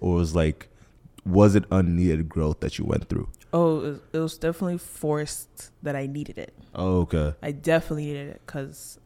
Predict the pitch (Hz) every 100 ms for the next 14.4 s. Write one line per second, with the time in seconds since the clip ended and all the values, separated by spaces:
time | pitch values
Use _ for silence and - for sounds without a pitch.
0 | - 147 143 139 139 - - 151 143 -
1 | 151 - 147 143 147 156 165 147 139 139
2 | - 135 139 143 143 143 143 143 - -
3 | 90 82 80 - 151 143 147 151 147 147
4 | 147 147 - 165 156 151 147 147 147 143
5 | 143 - - - 170 147 - 143 143 -
6 | 151 147 - 175 170 165 156 151 156 -
7 | 143 156 151 147 151 151 147 143 139 143
8 | 151 147 143 143 147 147 151 156 151 143
9 | 156 160 185 196 - - - - 85 101
10 | 113 95 73 71 78 78 117 160 156 160
11 | 151 151 147 147 - 120 110 - - 156
12 | _ - 139 135 135 151 - - 175 -
13 | 156 147 143 135 131 123 - - - -
14 | 156 147 143 139